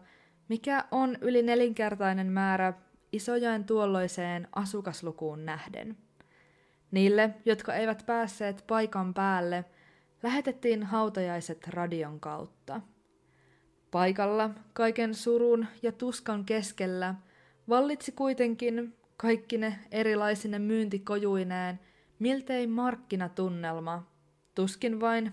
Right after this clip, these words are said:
perinteikkään ilomielinen sellainen. Huomion arvoista on, ettei pastori Kauko Kanervo saapunut kutsusta huolimatta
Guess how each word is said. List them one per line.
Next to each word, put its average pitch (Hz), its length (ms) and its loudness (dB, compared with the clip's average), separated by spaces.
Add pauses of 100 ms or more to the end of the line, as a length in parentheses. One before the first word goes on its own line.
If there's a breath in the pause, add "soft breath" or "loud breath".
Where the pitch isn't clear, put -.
perinteikkään 190 1000 -2
ilomielinen 170 760 -2
sellainen. 165 720 -8 (1040 soft breath)
Huomion 226 340 4
arvoista 233 560 2
on, 220 340 0 (520 loud breath)
ettei 254 540 0
pastori 226 640 -4 (120)
Kauko 208 320 0
Kanervo 185 580 0 (380 soft breath)
saapunut 262 800 -2
kutsusta 226 520 -6
huolimatta 175 680 -4